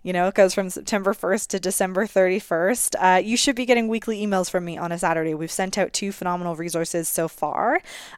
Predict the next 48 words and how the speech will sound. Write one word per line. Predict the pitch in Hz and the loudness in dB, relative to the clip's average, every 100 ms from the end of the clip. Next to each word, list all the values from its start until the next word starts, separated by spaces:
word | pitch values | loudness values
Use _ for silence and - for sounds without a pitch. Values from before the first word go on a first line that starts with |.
| - | -12
It | - 277 | -2 2
is | 294 | 2
not | 269 302 269 | 2 0 0
too | 285 | -2
late | 277 294 - | 0 -2 0
to | 285 | 0
join | 302 311 185 175 - | 2 0 -2 -6 -10
if | 202 | -8
you | 220 226 226 | -4 2 4
are | 226 | 4
interested | - 233 247 - 214 190 | 2 -4 -4 -2 -2 -2
in, | 190 185 - - - | -4 -6 -8 -14 -12
if | 185 | -8
you | 220 254 | -2 0
really | 208 220 226 | 2 4 4
want | 220 180 180 - - | 2 0 -2 -4 -6
to | - 190 175 170 165 _ _ - | -2 0 0 0 -4 _ _ -6
power | - 208 214 | 2 4 4
through | 220 202 180 160 147 _ | 2 -2 0 0 -2 _
the | 190 185 | -2 -2
end | 180 | -4
of | 170 | -6
your | 170 | -4
year, | 165 151 147 | -2 -2 -2
if | 170 - | -4 -4
you're | 185 | -6
really | 165 185 196 | -2 0 2
wanting | 196 180 170 175 | 0 -2 -4 -6
to | - 180 160 156 - - _ | -8 -6 -6 -8 -14 -20 _
make | 180 170 | -6 -6
some | - 180 | -8 -8
serious | - 175 170 175 | -4 -2 -2 -4
progress | - 165 165 170 - | -2 -2 2 0 0
on | 160 170 | -6 -4
that | 165 - | -4 0
goal, | 185 175 170 - | 4 4 4 0
on | 170 | -2
that | 160 - | -4 -4
dream, | 180 180 175 165 | -6 -6 -6 -6
on | 170 | -4
that | 165 | -4
thing | - - 202 | -2 -4 -2
that | 202 | -4
you | 175 165 | -4 -10
care | - 180 175 175 | -6 0 2 2
a | 160 | 0
lot | 147 170 | 2 2
about. | 226 240 254 269 | 2 2 2 0